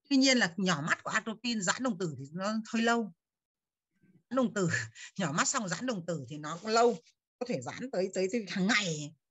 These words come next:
Ừ, ngày này cũng nguy hiểm.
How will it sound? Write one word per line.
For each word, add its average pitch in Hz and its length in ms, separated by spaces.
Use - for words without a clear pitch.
Ừ, 170 200
ngày 151 460
này 202 80
cũng 190 140
nguy 233 140
hiểm. 185 160